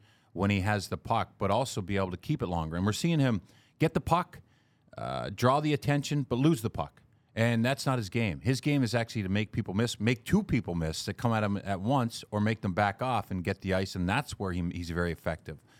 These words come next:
So it's two things for me. It's, it's the defense, um, being a little crisper, a little sharper, getting that puck. We saw a couple plays he's made in the offensive zone early in the season with the cross seam pass across the zone when he's on the left side on the power play.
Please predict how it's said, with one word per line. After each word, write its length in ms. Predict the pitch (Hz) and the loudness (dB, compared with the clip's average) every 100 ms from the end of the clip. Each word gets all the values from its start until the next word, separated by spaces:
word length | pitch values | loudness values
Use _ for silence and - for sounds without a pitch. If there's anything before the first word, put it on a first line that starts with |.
| - _ | -20 _
So 180 | - 123 | 0 2
it's 140 | 113 | 2
two 160 | - 165 | 2 2
things 260 | 139 117 - | 4 0 0
for 120 | 107 | 0
me. 160 | 98 92 | 2 0
It's, 260 | 92 - - - _ _ - | -2 -12 -18 -20 _ _ -4
it's 180 | 101 - | -4 -4
the 120 | 104 | -2
defense, 640 | 101 - 135 147 135 - - _ _ | -2 2 2 2 -2 -8 -12 _ _
um, 800 | 98 98 95 92 69 76 - 101 | -2 0 0 -2 -4 -8 -8 -4
being 540 | 113 120 120 117 110 92 _ _ _ _ - | 2 4 4 2 0 -2 _ _ _ _ 0
a 60 | |
little 220 | 110 123 110 | 2 2 0
crisper, 480 | - 139 - 139 | 0 0 0 0
a 40 | 113 | 2
little 160 | 110 | 0
sharper, 400 | 101 123 117 113 | 0 0 0 0
getting 260 | 95 107 110 | -2 0 0
that 180 | 104 - | -2 0
puck. 220 | 113 120 | 0 0
We 100 | 107 | -4
saw 380 | 104 - 110 107 | -2 0 2 0
a 180 | 90 95 | -2 -6
couple 300 | - 104 95 | -4 -4 -4
plays 340 | - 107 98 | 0 0 0
he's 180 | 113 98 | -2 2
made 360 | 101 110 113 104 | 2 4 0 -4
in 120 | 92 | -2
the 80 | 98 | 0
offensive 520 | 95 98 110 104 110 | 2 0 -2 -2 -2
zone 220 | 101 110 107 | 0 0 0
early 280 | 98 107 113 | 0 2 2
in 60 | |
the 80 | 113 | 0
season 400 | - 117 110 107 | 0 -2 0 0
with 80 | 90 | -2
the 80 | 87 | -2
cross 340 | 104 104 101 | 0 0 0
seam 220 | - 104 | -2 -2
pass 400 | - 95 101 107 | 0 0 0 -2
across 320 | 101 95 92 | -4 -2 -2
the 80 | 87 | -4
zone 320 | 82 90 98 | -2 0 0
when 100 | 87 | 0
he's 140 | 87 87 | -2 0
on 100 | 90 | -2
the 80 | 85 | -2
left 220 | 87 - | -4 -2
side 180 | 95 87 | -2 -2
on 60 | |
the 60 | 85 | -2
power 260 | - 87 95 | -2 -2 -2
play. 300 | 113 110 | 0 -2